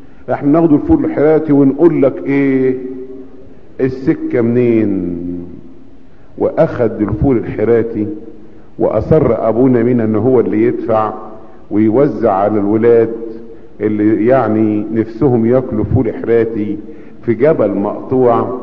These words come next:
لكن طلبة البار تقتدر كثيرا في فعلها،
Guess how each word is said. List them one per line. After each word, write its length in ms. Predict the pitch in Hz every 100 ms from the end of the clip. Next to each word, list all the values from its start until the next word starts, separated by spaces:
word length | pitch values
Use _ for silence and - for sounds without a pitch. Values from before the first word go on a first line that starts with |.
| - - - 104
لكن 400 | 131 127 117 113 165
طلبة 340 | 151 107 - -
البار 800 | 104 123 127 123 120 120 104 120 - - - - - -
تقتدر 800 | 110 98 - - 143 127 110 95 -
كثيرا 960 | 101 - 123 123 120 120 117 113 117 110 110 - - - - 107
في 400 | 117 113 113 113 110 110 - - 104
فعلها، 800 | 95 98 113 135 107 110 110